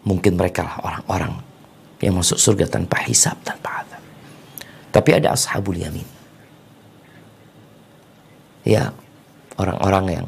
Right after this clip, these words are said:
mengerjakan yang wajib, meninggalkan yang haram. Tapi dia nggak seperti yang pertama. Dia sholat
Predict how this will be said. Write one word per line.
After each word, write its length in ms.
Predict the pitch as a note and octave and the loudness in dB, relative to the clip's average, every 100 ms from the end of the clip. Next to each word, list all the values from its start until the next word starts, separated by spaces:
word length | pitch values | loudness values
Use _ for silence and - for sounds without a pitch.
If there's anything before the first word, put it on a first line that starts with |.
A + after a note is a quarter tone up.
| - | -6
mengerjakan 640 | - B2 A2+ G2 F2 E2 D#2 | 2 4 4 0 -2 -4 -6
yang 80 | D#2+ | -8
wajib, 400 | E2 - - - - - - - - - - - - - - - - - - - - | -8 -8 -8 -8 -14 -20 -20 -20 -20 -20 -20 -20 -20 -20 -20 -20 -20 -20 -20 -20 -10
meninggalkan 480 | - F#2 F2 E2+ E2 | -2 2 2 2 0
yang 160 | E2+ - | -2 -2
haram. 320 | - - G1+ - - - | -4 -2 -4 -8 -10 -2
Tapi 240 | F2+ - | 0 2
dia 400 | F#2 F#2 F#2+ F#2 - | 4 6 6 4 -6
nggak 240 | - - - | -4 -2 0
seperti 320 | - F2 F2+ | 0 0 -2
yang 160 | D#2+ | -2
pertama. 480 | - - - - - - - - - - - - - - - - - - - - - - - - | -4 -4 -6 -8 -14 -20 -20 -20 -20 -20 -20 -20 -20 -20 -20 -20 -20 -20 -20 -20 -20 -20 -20 -2
Dia 160 | - C#3 | 4 4
sholat 320 | C3+ F#2 G2 | 4 2 2